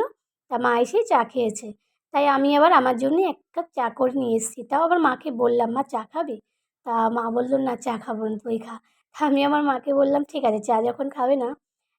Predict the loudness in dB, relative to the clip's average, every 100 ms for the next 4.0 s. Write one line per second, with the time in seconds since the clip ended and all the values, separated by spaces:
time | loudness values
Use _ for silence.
0 | -12 -10 -6 -6 -6 -8 -14 -12 -6 0
1 | 0 -2 _ _ _ _ _ _ -4 -2
2 | 2 2 4 2 2 0 2 4 4 4
3 | 2 0 -2 0 2 2 2 -2 -2